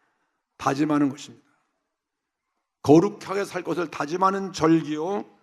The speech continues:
또 축제가 되어지는 것입니다.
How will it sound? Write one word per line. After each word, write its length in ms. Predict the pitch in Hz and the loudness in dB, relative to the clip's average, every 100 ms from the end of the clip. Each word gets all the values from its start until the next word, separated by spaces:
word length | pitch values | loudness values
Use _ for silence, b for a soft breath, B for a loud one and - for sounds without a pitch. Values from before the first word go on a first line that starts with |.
| _ _ _ _ _ - | _ _ _ _ _ 2
또 340 | 175 170 165 | 4 6 4
축제가 720 | - - - 214 202 185 156 - | -2 -12 2 4 6 2 -2 2
되어지는 540 | 165 165 165 151 151 | 6 6 6 2 4
것입니다. 680 | 143 - 139 123 127 120 | 2 0 0 0 -2 -10